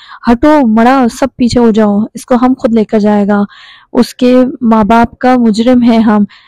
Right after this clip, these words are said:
सब हट जाओ।" "उस्ताद, क्या कर रहे हो? फंस जाएंगे हम दोनों, निकलो यहाँ से।" "कैसा बात करता है तुम, हम इतना बेगैरत नहीं है कि छुप कर भाग जाए।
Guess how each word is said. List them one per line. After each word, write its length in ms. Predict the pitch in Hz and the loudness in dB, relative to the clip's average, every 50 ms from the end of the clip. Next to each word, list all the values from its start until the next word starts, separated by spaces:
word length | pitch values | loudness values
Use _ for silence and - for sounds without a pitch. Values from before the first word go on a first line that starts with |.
| _ _ | _ _
सब 240 | - - 277 247 247 | -4 -2 0 2 2
हट 180 | 240 240 208 | 2 2 0
जाओ।" 360 | 190 - 220 214 208 208 - - - | 0 -2 0 0 0 0 -2 -4 -6
"उस्ताद, 380 | 254 - - - 233 240 262 - _ | -8 -6 -4 -4 -2 -2 -2 -2 _
क्या 160 | - 247 262 | -2 -2 0
कर 180 | 269 - 269 240 | 0 0 0 2
रहे 100 | 233 226 | 2 4
हो? 200 | 233 220 214 208 - - _ - - _ - | 4 4 2 0 -2 -4 _ -20 -20 _ 0
फंस 160 | 262 269 254 | 0 2 2
जाएंगे 340 | 208 247 240 233 226 226 240 | 2 2 2 2 2 2 2
हम 140 | 240 220 214 | 2 2 2
दोनों, 320 | 208 214 208 202 208 208 | 2 2 2 2 2 2
निकलो 260 | 202 226 233 - 269 269 | 2 0 0 0 0 2
यहाँ 240 | 262 262 247 220 | 2 2 0 -2
से।" 240 | 226 - 220 214 208 - - - _ _ _ - | -2 -4 -4 -6 -6 -6 -12 -20 _ _ _ -4
"कैसा 260 | 247 240 240 - 311 | -2 -2 0 0 0
बात 260 | 302 302 294 277 - | 2 2 2 2 0
करता 260 | - 262 247 233 - 240 | -2 -4 -4 -2 -2 -2
है 80 | 233 | 0
तुम, 280 | 226 247 226 220 214 214 - | 0 0 0 0 -2 -2 -2
हम 160 | 226 220 233 | -2 0 0
इतना 200 | 226 - - 247 | -2 -2 -2 -2
बेगैरत 420 | 226 226 220 220 220 220 240 262 - 233 | 0 0 0 2 2 2 0 0 -2 -2
नहीं 220 | 233 254 277 277 | -2 0 0 0
है 200 | 254 240 226 214 | 0 0 0 -2
कि 280 | 202 - _ _ 233 226 | -4 -6 _ _ -4 -2
छुप 200 | - 226 214 - _ - | -2 -4 -4 -6 _ -4
कर 100 | 233 220 | -4 -2
भाग 300 | 202 208 220 214 208 190 | -2 0 0 -2 -2 -2
जाए। 260 | 202 214 214 208 208 | -2 -2 -2 -2 -2